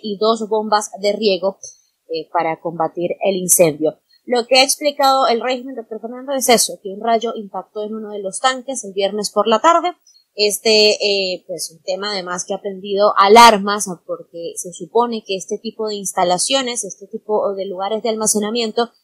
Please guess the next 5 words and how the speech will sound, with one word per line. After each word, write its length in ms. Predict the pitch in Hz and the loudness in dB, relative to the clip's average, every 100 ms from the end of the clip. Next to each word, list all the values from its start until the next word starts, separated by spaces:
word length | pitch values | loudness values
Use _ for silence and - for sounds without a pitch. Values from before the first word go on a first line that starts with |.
| _ _ | _ _
debería 640 | 202 190 185 247 208 - | 4 6 4 4 2 2
tener 220 | 185 170 | -6 -8
una 220 | 170 190 190 | -8 -10 -10
protección 640 | 185 170 - 185 175 - _ _ _ | -10 -8 -8 -8 -8 -14 _ _ _
antirrayos. 760 | 202 190 190 165 165 156 175 | -2 0 -6 -2 -2 0 -6